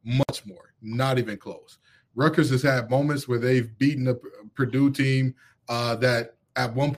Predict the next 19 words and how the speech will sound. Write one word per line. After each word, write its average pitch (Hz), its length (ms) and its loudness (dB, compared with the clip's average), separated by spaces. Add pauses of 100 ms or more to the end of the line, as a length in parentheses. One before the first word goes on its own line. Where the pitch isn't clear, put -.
point 151 140 4
in 131 60 0
time 135 220 2
was 120 120 -2
looking 135 200 0
like 123 160 2
the 123 80 -6
best 123 180 -2
team 135 200 2
in 123 60 0
America. 123 560 2 (500)
I 127 80 0
don't 151 160 2
think 147 160 2
Notre 139 220 2
Dame 135 200 0
has 123 160 2
ever 131 160 0
looked 120 240 0